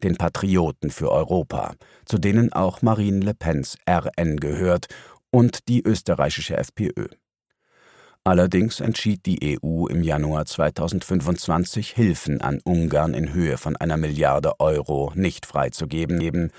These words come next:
das Land seine Auflagen für Reformen wie zur Bekämpfung der Korruption im Land nicht erfüllt hat. Das tut Ungarn weh.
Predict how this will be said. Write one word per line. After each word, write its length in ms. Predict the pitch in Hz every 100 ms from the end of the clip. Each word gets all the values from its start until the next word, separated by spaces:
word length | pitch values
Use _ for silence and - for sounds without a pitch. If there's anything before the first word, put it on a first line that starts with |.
| - -
das 160 | 131 117
Land 260 | 104 131
seine 280 | - 113 -
Auflagen 680 | 85 80 - 73 69 82 78
für 180 | 92
Reformen 760 | 87 85 - 78 85 87 101 62
wie 120 | 62
zur 200 | - 65
Bekämpfung 580 | 64 - 78 73 - 78
der 160 | 65 71
Korruption 680 | 80 76 - - 90 92 69
im 120 | 98
Land 340 | 98 95 - -
nicht 260 | - 76 -
erfüllt 380 | 87 - - -
hat. 240 | - - _ _ _ _ _ _ _ _ - - - - _ -
Das 240 | 87 -
tut 200 | - -
Ungarn 460 | 107 127 98 85 78
weh. 200 | 117